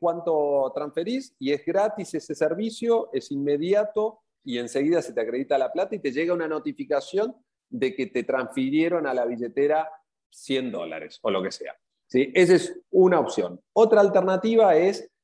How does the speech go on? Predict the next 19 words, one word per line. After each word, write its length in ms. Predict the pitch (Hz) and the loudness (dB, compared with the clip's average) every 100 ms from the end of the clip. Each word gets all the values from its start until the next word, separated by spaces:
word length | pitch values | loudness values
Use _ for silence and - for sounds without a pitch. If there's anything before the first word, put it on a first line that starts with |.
| _ | _
te 100 | 160 | -2
permitimos 680 | 147 151 156 160 214 214 208 | 0 0 0 -2 -2 -2 -2
que 60 | - | -2
vos 220 | 147 175 | -2 -2
recargues 720 | 156 151 147 196 190 185 185 - | 0 -2 0 0 0 -2 -8 -6
con 220 | 139 120 | -6 -4
tarjeta 440 | 127 131 170 160 | -4 -4 -6 -4
de 200 | 143 117 | -2 -4
crédito 520 | - 175 180 175 185 | -4 0 0 0 -2
o 160 | 160 123 | 0 -2
tarjeta 440 | 120 113 - 151 | -4 -8 -8 -4
de 120 | 147 147 | 0 2
débito, 600 | 185 170 135 160 151 _ | 2 0 -2 -4 -6 _
Visa 420 | - 202 208 - | -6 -4 -2 -2
o 80 | 151 | -2
Master, 560 | 180 190 - - 170 175 | -2 -6 -4 -4 -4 -4
internacional 840 | 143 135 139 131 131 - 139 160 160 | -6 -2 -2 -4 -10 -10 -4 -2 -2
o 60 | |
nacional. 460 | 120 104 104 90 | -4 -12 -16 -18